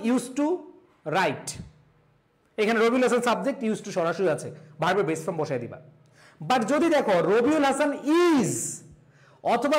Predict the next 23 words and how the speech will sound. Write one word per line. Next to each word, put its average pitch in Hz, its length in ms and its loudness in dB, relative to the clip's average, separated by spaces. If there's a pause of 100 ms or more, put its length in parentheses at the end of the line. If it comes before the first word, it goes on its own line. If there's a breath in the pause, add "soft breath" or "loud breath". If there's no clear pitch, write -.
(100)
রবিউল 285 260 4
হাসান 294 180 2 (160)
was 254 520 4 (360)
এরকম 262 240 0 (120)
চলে 254 160 2 (100)
আসে, 147 180 -4 (360 loud breath)
মানে 185 200 -4
be 208 80 0 (100)
verb 262 160 2 (100)
চলে 247 240 2
আসে, 117 180 -10 (360 loud breath)
তখন 196 240 0
তুমি 240 120 -4 (140)
দুইটা 196 260 0 (340)
অপশন 208 300 -6 (380)
খেয়াল 143 240 -2
করবা 127 240 -2
মাথায়, 107 240 -12 (480 loud breath)
এটা 202 200 -4
কি, 208 120 -8 (1500)
এটা 156 220 -4
কি 190 100 -6 (680)
ব্যক্তি 170 340 -2